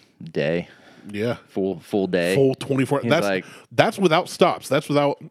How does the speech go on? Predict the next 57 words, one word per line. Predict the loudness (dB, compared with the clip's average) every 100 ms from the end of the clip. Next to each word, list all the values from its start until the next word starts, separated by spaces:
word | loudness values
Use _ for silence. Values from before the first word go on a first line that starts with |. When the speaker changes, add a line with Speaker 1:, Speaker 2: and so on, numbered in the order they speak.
| -2
Speaker 1:
That's, | -2 0
Speaker 2:
I | -4
mean | 0
Speaker 1:
that's | 2
just | 2 2
stopping | 2 0 -2
to |
get | -4 -2
gas. | -2 -2 -2 4
Speaker 2:
Right, | 4 4
right. | -2 -2 0
But | 0
I | 0
mean | 0
without | 2 2
going | 2 2
shopping | 2 0 -2 -6
when | -6
you're | -6
there. | -8 -10 _ -4
Speaker 1:
Right. | -4 -4 _ -2
Speaker 2:
That's | 0 2
just | -2 0
there | 0
Speaker 1:
And | 2
Speaker 2:
and | 2
Speaker 1:
I'm | 2
Speaker 2:
back. | 2
Speaker 1:
like, | -4
Speaker 2:
It's, | -6
like, | -6
twenty-four | -4 -4 -2 -2
hours. | 0 -4 -6 -8 -6
Speaker 1:
I'm | -2
like, | -2 -2 _ -20 _ _ _ -2
"That's | -2 0
a | 0
hell | 2
of | 0
a |
trip, | -2 0 0 0
though." | -4 -4 -8 _ _
Like, | -2 -2 -2 _ _ _ _ _ _ _ _ -2
that's | 2 2
us | 0
just | 0 -2 0
driving | 2 2 2 -2 -6 -6
consistently | -2 0 2 2 2 0 0 2
down | 0 0 0
Speaker 2:
Non-stop | 0
Speaker 1:
there, | 0 0
Speaker 2:
driving. | 0 2
Speaker 1:
going | 2 2
to | 0
the | 2
distillery, | 0 -2 0 2 2 2
going, | 0 0